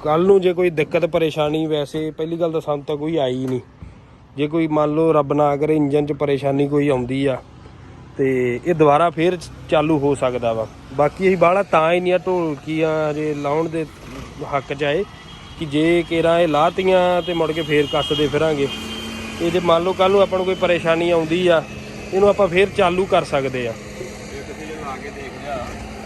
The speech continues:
Speaker 1: ਕਿਵੇਂ?
Speaker 2: ਜੇ ਆਪਾਂ ਹੁਣ ਉੱਥੋਂ ਜਿੱਦਾਂ ਮੰਨ ਲਾ ਯੂਰੀਆ ਲਵਾ ਕੇ ਆਏ ਆ, ਅਸੀਂ ਕਿਹਾ ਵੀ ਚੱਲ ਇੱਕ ਦਿਨ ਚਲਾ ਕੇ ਦੇਖ ਲਈਏ ਕਿੱਦਾਂ ਲੱਗਦਾ।
Speaker 1: ਹਾਂ, ਹਾਂ,
Speaker 2: ਵੀ
Speaker 1: ਹਾਂ।
Speaker 2: ਜੇ ਤਾਂ ਨਾ ਕੋਈ ਦਿੱਕਤ ਪਰੇਸ਼ਾਨੀ ਆਈ ਤੇ
Speaker 1: ਹੂੰ।
Speaker 2: ਠੀਕ ਆ, ਪਰ, ਪਰ ਵਧੀਆ ਚੱਲਦਾ, ਕੋਈ ਪਰੇਸ਼ਾਨੀ ਵਾਲੀ ਗੱਲ ਹੀ ਹੈ ਨਹੀਂ ਗੀ।
Speaker 1: ਹਾਂ, ਸਾ-,
Speaker 2: ਗਾਰੰਟੀ
Speaker 1: ਹਾਂ।
Speaker 2: ਚ ਆ ਇੰਜਨ, ਫਿਰ ਵੀ ਸਾਡਾ
Speaker 1: ਫਿਰ ਵੀ
Speaker 2: ਗਾਰੰਟੀ ਚ।
Speaker 1: ਨਾਲੇ ਗਾਰੰਟੀ 'ਚ ਰਹਿ ਗਿਆ ਸਾਡਾ।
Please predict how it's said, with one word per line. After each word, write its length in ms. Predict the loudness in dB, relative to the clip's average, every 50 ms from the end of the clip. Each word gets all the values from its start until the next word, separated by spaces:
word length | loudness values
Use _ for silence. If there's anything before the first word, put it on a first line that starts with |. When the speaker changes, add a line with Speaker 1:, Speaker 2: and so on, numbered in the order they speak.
| -14 -14 -14 -14 -12 -12 -12 -12 -10 -10 -10 -10 -10 -6 -2
Speaker 1:
ਕਿਵੇਂ? 200 | -2 0 0 -2 -4 -8 -12 -12 -12 -10
Speaker 2:
ਜੇ 220 | -8 -8 -8 -8 -10 -10 -14 -14 -14 -8 -6
ਆਪਾਂ 260 | -6 -6 -6 -6 -6
ਹੁਣ 220 | -6 -6 -8 -8
ਉੱਥੋਂ 200 | -10 -10 -10 -10
ਜਿੱਦਾਂ 260 | -10 -10 -10 -8 -8 -8
ਮੰਨ 160 | -8 -8 -8
ਲਾ 80 | -8
ਯੂਰੀਆ 340 | -8 -8 -8 -8 -6 -6 -6 -6
ਲਵਾ 220 | -6 -6 -6 -6
ਕੇ 140 | -6 -6 -8
ਆਏ 140 | -8 -8 -8
ਆ, 60 | -8
ਅਸੀਂ 120 | -8 -8
ਕਿਹਾ 140 | -8 -8 -10
ਵੀ 80 | -10 -8
ਚੱਲ 180 | -8 -8 -8 -8
ਇੱਕ 100 | -8 -10 -10 -10
ਦਿਨ 140 | -8 -8
ਚਲਾ 220 | -6 -4 -4 -4 -4
ਕੇ 120 | -4 -6
ਦੇਖ 280 | -8 -8 -8 -8 -6 -6
ਲਈਏ 120 | -6 -6
ਕਿੱਦਾਂ 280 | -6 -8 -8 -6 -6 -6
ਲੱਗਦਾ। 360 | -6 -6 -6 -6 -6 -6 -6 -8 -6 -4
Speaker 1:
ਹਾਂ, 240 | 0 0 2 2 2
ਹਾਂ, 200 | 2 0 0 0
Speaker 2:
ਵੀ 120 | 0 -2
Speaker 1:
ਹਾਂ। 80 | -2 -2
Speaker 2:
ਜੇ 100 | -2 -4
ਤਾਂ 100 | -4 -4
ਨਾ 180 | -4 -4 -4 -4
ਕੋਈ 140 | -6 -6
ਦਿੱਕਤ 240 | -6 -6 -8 -8 -8
ਪਰੇਸ਼ਾਨੀ 520 | -10 -8 -8 -8 -8 -8 -6 -6 -6 -4 -4
ਆਈ 200 | -4 -4 -6 -6
ਤੇ 460 | -8 -10 -12 -12 -12 -12 -10 -6 -2
Speaker 1:
ਹੂੰ। 120 | 0 0 0
Speaker 2:
ਠੀਕ 200 | 0 0 -2 -4
ਆ, 80 | -6 -6 -6
ਪਰ, 100 | -8 -8 -8 -8 -8
ਪਰ 120 | -8 -6 -6
ਵਧੀਆ 280 | -4 -4 -2 -2 -2
ਚੱਲਦਾ, 340 | -2 -2 -2 -4 -4 -4 -6
ਕੋਈ 160 | -6 -6 -6
ਪਰੇਸ਼ਾਨੀ 420 | -6 -6 -6 -6 -6 -6 -6 -6 -6
ਵਾਲੀ 200 | -6 -6 -6 -6
ਗੱਲ 160 | -6 -6 -6
ਹੀ 120 | -6 -6
ਹੈ 40 | -6
ਨਹੀਂ 140 | -6 -6 -8
ਗੀ। 100 | -8 -6 -2 0
Speaker 1:
ਹਾਂ, 320 | 2 4 4 4 2 2
ਸਾ-, 260 | 2 2 4 4 4
Speaker 2:
ਗਾਰੰਟੀ 920 | 2 0 -6 -8 -8 -6 -6 -4 0 2 4 4 4 4 4 4 2 2
Speaker 1:
ਹਾਂ। 80 | 0 0
Speaker 2:
ਚ 40 | -2
ਆ 40 |
ਇੰਜਨ, 240 | -2 -4 -4 -6 -8
ਫਿਰ 360 | -8 -10 -12 -12 -10 -8 -8
ਵੀ 100 | -8 -8
ਸਾਡਾ 260 | -8 -8 -8 -8 -8 -4
Speaker 1:
ਫਿਰ 140 | 0 4
ਵੀ 160 | 4 6 6 6
Speaker 2:
ਗਾਰੰਟੀ 160 | 4 4 2
ਚ। 100 | 4 4
Speaker 1:
ਨਾਲੇ 240 | 4 6 6 4 2
ਗਾਰੰਟੀ 400 | 4 4 4 4 2 0 -2 0
'ਚ 80 | 2
ਰਹਿ 200 | 4 6 6 6
ਗਿਆ 140 | 4 2 0
ਸਾਡਾ। 440 | 0 0 0 0 0 -2 -2 -2